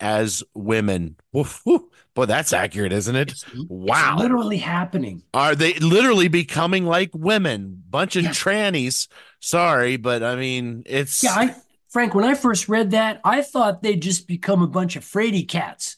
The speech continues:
Speaker 2: You know?
Speaker 1: Yes.
Speaker 2: And, and look, there are some women that are brave warriors, particularly in the I D F. So, girls, I'm not trying to, you know,
Speaker 1: Mess
Speaker 2: speak
Speaker 1: with, yeah.
Speaker 2: negatively of,
Speaker 1: <laughs>
Speaker 2: uh, women who, who feel called to fight. If you wanna fight, there's enough war for everyone. You can have your share. But,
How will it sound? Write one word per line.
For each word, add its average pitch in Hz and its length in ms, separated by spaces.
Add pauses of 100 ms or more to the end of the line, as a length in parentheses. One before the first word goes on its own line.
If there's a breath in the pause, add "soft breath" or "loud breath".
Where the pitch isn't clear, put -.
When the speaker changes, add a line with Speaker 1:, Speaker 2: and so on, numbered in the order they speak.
(240)
Speaker 2:
You 131 140
know? - 0
Speaker 1:
Yes. 180 720 (120)
Speaker 2:
And, 170 220
and 175 160
look, 208 220
there 214 100
are 214 80
some 160 260
women 175 300
that 127 100
are 120 60
brave 143 320
warriors, 135 480
particularly 143 480
in 127 80
the 127 80
I 120 80
D 113 140
F. 139 160
So, 110 140
girls, 135 280
I'm 160 160
not 151 180
trying 127 340
to, 113 160 (360 loud breath)
you 123 120
know, 113 240 (1080 soft breath)
Speaker 1:
Mess 127 180
Speaker 2:
speak 123 40
Speaker 1:
with, 135 220
yeah. 123 240
Speaker 2:
negatively 127 160
of, 214 200
Speaker 1:
<laughs> 117 120
Speaker 2:
uh, 113 100
women 156 300
who, 127 280
who 120 220
feel 135 220
called 143 340
to - 80
fight. - 320 (340)
If - 140
you 147 100
wanna 165 200
fight, 190 340
there's 117 200
enough 147 280
war 170 420 (240)
for 131 140
everyone. 175 440 (260)
You 127 80
can 135 140
have 151 140
your 131 120
share. 214 220
But, 131 180